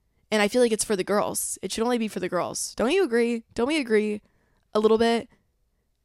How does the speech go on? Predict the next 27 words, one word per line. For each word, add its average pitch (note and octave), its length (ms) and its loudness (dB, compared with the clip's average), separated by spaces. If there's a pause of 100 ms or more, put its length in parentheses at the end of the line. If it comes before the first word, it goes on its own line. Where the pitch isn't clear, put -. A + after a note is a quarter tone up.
Maybe B3+ 160 6
that's B3 160 4
just - 160 -6
me. - 260 -12 (320)
Some A4 280 2
girls G#3 320 0
love G3+ 240 2
that, C3 220 -4
though. A#2 180 -6
Like, F3 120 -6
they're F#3+ 100 -4
like, F3 180 -6
"Oh F#3 80 -8
my F#3 80 -6
God, E3 300 -6
look E3+ 120 -10
at F3 60 -10
his, F3 140 -10
like, - 120 -12
fit - 280 -8
here G#3 380 -6
and E3+ 120 -10
look E3 160 -12
at F3+ 80 -10
blah, E3+ 200 -8
blah, E3+ 80 -10
blah." G3+ 260 -2